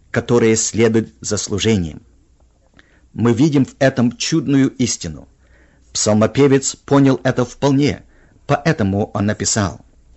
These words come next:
"Но я всегда с тобою. Ты держишь меня за правую руку. Ты руководишь меня советом своим,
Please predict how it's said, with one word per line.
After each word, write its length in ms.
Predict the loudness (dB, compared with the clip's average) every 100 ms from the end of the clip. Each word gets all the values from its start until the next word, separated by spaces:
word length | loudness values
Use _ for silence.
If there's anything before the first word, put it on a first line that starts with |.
| _ _ _ _ -6
"Но 100 | -2
я 260 | 2 2
всегда 460 | 0 -2 -2 0 0
с 120 | -2
тобою. 500 | -2 0 0 -2 -4 -16 _ _ _ _ _ _ _ _
Ты 260 | -2 -2 -2
держишь 640 | -6 0 0 2 -2 0
меня 240 | 0 0
за 140 | 0 -2
правую 460 | -4 -4 -2 0 0
руку. 320 | -4 -6 -20 _ _ _ _ _ -2
Ты 140 | 2
руководишь 680 | 2 2 2 2 2 2 2
меня 220 | 2 2
советом 560 | 0 0 2 0 0 -2
своим, 640 | -4 -2 0 0 -2 -4